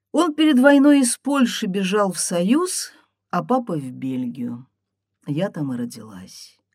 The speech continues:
А потом уже коммунисты не пускали Вольфа в Брюссель, а папу к Вольфу в Москву. Так и не увиделись».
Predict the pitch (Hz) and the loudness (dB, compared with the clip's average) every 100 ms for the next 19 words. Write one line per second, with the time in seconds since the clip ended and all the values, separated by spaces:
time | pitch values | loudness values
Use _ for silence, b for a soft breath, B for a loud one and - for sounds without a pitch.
0 | _ b b b b 156 170 175 180 160 | _ b b b b -2 -2 0 -2 -2
1 | 147 151 143 120 _ 151 151 143 170 160 | -2 -2 -2 -6 _ -2 0 0 -2 -4
2 | - - 127 - - 135 120 147 - 139 | -10 -10 -10 -10 -8 -8 -8 -10 -10 -8
3 | 123 123 131 120 - 123 120 127 127 - | -6 -6 -8 -10 -12 -14 -14 -14 -12 -10
4 | - 233 269 _ _ _ _ _ - 151 | -2 -2 -2 _ _ _ _ _ -8 -6
5 | 202 226 - 120 - _ _ _ - 135 | -4 -6 -6 -14 -14 _ _ _ -16 -6
6 | 147 131 - 117 117 _ _ 117 117 - | -4 -4 -10 -14 -14 _ _ -10 -10 -10
7 | - 71 85 _ _ _ _ _ _ _ | -20 -20 -20 _ _ _ _ _ _ _
8 | _ _ 165 156 147 123 117 98 80 - | _ _ -8 -6 -6 -6 -8 -14 -20 -20
9 | - - - _ | -20 -20 -20 _